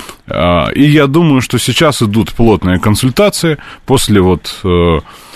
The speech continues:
скажем так, эйфории победы, как же об этом должен думать сам Зеленский. Его, э, между двумя турами спрашивали по второму ключевому вопросу, по вопросу углеводородов и вот этих новых санкций в отношении нефтепродуктов.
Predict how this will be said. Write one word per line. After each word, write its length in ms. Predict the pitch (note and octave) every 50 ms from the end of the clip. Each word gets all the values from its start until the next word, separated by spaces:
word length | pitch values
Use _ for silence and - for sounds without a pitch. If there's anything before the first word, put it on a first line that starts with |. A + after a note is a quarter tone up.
| - -
скажем 320 | - - G#2+ F#2+ G2+ G2+
так, 180 | G#2 G2+ - -
эйфории 500 | B2 - - C3+ C3+ C3 B2+ G#2+ F#2 F#2
победы, 600 | - - A2+ A#2+ B2 E3+ G#3+ G3+ E3 F3 D#3+ D3 - - - - - - - -
как 400 | - D3 E3 F#3 - - D3 - -
же 440 | F#2+ F#2+ F#2+ G2 A#2 D3+ F3+ F#3+ F3 - - _ _
об 220 | - A2 G#2+ G2+ A#2
этом 340 | C3 D#3+ - F#3+ F#3+ D#3
должен 380 | A2 B2 D3 D#3 B2+ B2 A2+ G2+
думать 300 | G2+ B2+ E3 D#3+ B2+ -
сам 200 | - A#2+ B2+ B2+
Зеленский. 640 | G#2+ A2 G#2 G2 G2+ G2 E2+ - - - E2+ - - - - - - - -
Его, 920 | - F#2 A2+ B2+ D#3+ F3+ F3 E3+ D#3 C3 A2+ A2 A2 A2 G#2+ A2 G#2+ G#2 G2+
э, 40 | A2+
между 300 | B2+ C#3 C3 G#2+ A2 A2+
двумя 240 | A#2 C#3 D3 D3 C3+
турами 320 | - F3 E3+ D#3 C3+ A#2
спрашивали 640 | A2+ - - - B2 D3 D3 - - C#3 A#2+ G#2+ G2+
по 260 | - - A2+ A2+ G#2+
второму 440 | - - C3+ C3+ F3 G3+ F3+ D#3 -
ключевому 520 | - G#2 F#2 - - B2 G#2 G2 F#2 E2+
вопросу, 520 | E2 F#2+ F#2+ - - G2+ F2 D#2+ - - D2
по 160 | C#2 E2+ F2+
вопросу 460 | G2+ G#2 F#2+ B2+ C3+ C#3 - - C#3+
углеводородов 760 | B2+ B2 A#2+ A2+ A2 G#2 A2+ A#2 B2+ F3 F#3 E3+ D#3+ - - - - - - -
и 60 | - B2
вот 160 | C3 C3+ A#2+
этих 260 | C3+ A#2+ - - -
новых 300 | B2 B2+ B2 A#2 G#2 -
санкций 460 | - - C#3 D3 C3 - - - G#2
в 60 | F#2
отношении 460 | F#2+ F2 G2 G2 G2 - B2+ A2 G2 F#2+
нефтепродуктов. 920 | F#2+ G2 F#2 - - F2+ - G#2 A2 A#2 A#2+ A2+ F2 - - - - -